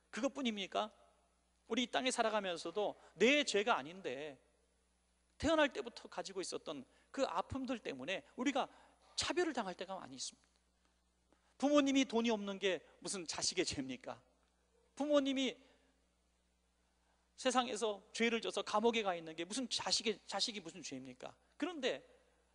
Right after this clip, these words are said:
부모님이 살아왔던 것들에 때문에 자식들이 고통을 당할,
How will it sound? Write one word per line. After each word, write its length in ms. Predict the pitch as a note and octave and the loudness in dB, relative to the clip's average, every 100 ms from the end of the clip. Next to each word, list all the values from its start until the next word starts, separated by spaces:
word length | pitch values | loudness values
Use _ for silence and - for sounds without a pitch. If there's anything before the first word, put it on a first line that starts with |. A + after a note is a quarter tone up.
| _ | _
부모님이 600 | - C#4 C#4+ C4 C4 A#3+ - - | -2 2 4 2 0 -2 -4 -12
살아왔던 600 | - B3+ A#3 A3 A3 G3+ | -6 -2 0 0 -2 -4
것들에 420 | F3 - E3+ E3 - - _ _ - | -4 -4 -4 -4 -8 -20 _ _ -8
때문에 360 | G#3+ F#3 G3 | -4 -2 -4
자식들이 480 | - - - C4 C4+ | -2 -2 -4 -4 -8
고통을 420 | - D#3+ - G3+ | -8 -8 -10 -14
당할, 200 | D#3 C#3 | -14 -20